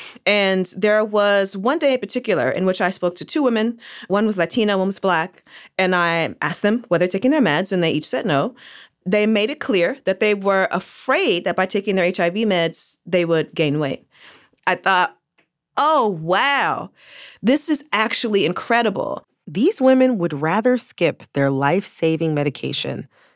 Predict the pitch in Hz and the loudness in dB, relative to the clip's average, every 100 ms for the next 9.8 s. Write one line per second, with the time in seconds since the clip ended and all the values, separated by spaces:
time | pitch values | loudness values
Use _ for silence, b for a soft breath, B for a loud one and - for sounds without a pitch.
0 | _ - 143 127 165 170 135 160 165 165 | _ -4 -2 0 2 2 0 -4 -4 -2
1 | 160 131 92 - _ _ _ _ _ _ | -4 -4 -8 -12 _ _ _ _ _ _
2 | - 180 220 196 285 370 311 - 185 214 | -4 0 0 2 2 2 2 0 0 0
3 | 185 - 143 196 294 - - 143 139 - | -2 -2 2 2 2 -4 -2 0 0 -6
4 | 151 214 226 202 - 175 - 165 160 151 | 0 0 0 -2 -4 -4 -6 -4 -4 -4
5 | 160 156 175 208 - 147 127 131 190 - | -2 0 0 0 -2 -4 -4 -2 -2 -2
6 | 156 135 101 - - _ b b b b | -6 -6 -8 -14 -16 _ b b b b
7 | _ _ - 160 185 175 - 220 196 175 | _ _ 0 2 2 0 -2 2 2 2
8 | 135 - 175 139 160 _ _ _ _ _ | 0 -2 -2 -2 -8 _ _ _ _ _
9 | _ - 220 214 311 359 294 | _ -4 0 2 4 4 2